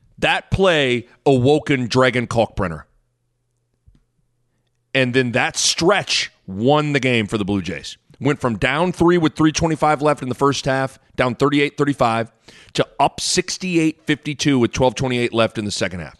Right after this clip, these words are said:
Thirty-three to fourteen run for the Blue Jays, and Kalk,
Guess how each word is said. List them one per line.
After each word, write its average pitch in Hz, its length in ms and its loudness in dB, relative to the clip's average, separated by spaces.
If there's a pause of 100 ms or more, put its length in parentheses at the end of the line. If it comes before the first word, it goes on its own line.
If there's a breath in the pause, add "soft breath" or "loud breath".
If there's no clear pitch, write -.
(160 soft breath)
Thirty-three 165 520 2
to 151 80 -4
fourteen 147 500 -2
run 117 320 2 (260 soft breath)
for 123 80 -2
the 120 60 0
Blue 117 180 2
Jays, 113 360 0 (280 loud breath)
and 110 200 -2 (100)
Kalk, 151 480 0